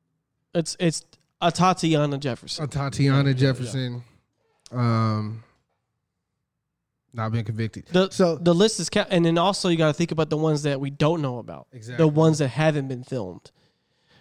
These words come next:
Speaker 1: Don't even get me started on Sandra Bland, okay?
Speaker 2: Yeah, that, man. Look, as you get, look, I, I'm not trying to, like, run over, not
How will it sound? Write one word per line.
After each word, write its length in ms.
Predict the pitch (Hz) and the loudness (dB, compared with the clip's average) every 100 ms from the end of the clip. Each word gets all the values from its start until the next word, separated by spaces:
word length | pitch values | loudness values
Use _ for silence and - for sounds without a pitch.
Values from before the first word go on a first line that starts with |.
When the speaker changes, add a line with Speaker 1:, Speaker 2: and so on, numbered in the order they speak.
| _ _ _ _ | _ _ _ _
Speaker 1:
Don't 140 | 170 180 | 2 4
even 120 | 180 | 6
get 80 | 165 | 4
me 60 | 147 | 2
started 300 | - 160 151 | 2 0 0
on 80 | 123 | -4
Sandra 340 | - 139 127 | -2 -4 -6
Bland, 540 | 117 139 131 104 113 - _ _ _ | -6 -4 -4 -6 -12 -20 _ _ _
okay? 320 | 147 147 143 143 _ _ _ 123 | -10 -4 -4 -6 _ _ _ -10
Speaker 2:
Yeah, 320 | 127 143 127 - | -2 0 0 -2
that, 400 | 143 160 - 123 | -2 -2 -4 -6
man. 400 | 147 131 117 104 113 _ _ _ _ _ _ _ _ _ _ _ _ _ _ _ - - - | -2 -2 -2 -8 -12 _ _ _ _ _ _ _ _ _ _ _ _ _ _ _ -20 -12 2
Look, 320 | 175 147 127 - | 4 4 0 -6
as 220 | - 180 185 | 0 2 2
you 60 | |
get, 260 | 196 180 - | 0 -2 0
look, 280 | 180 151 127 - | 2 4 2 -4
I, 80 | |
I'm 260 | 151 143 165 | -2 2 4
not 160 | 180 170 | 6 4
trying 200 | 175 160 | 4 4
to, 120 | 151 | 4
like, 220 | 143 135 107 98 120 127 | 4 2 -2 -8 -12 0
run 240 | 151 147 | 2 4
over, 560 | 143 147 139 135 135 143 139 | 2 2 4 4 2 -2 -6
not 360 | 139 135 135 | -4 -2 -2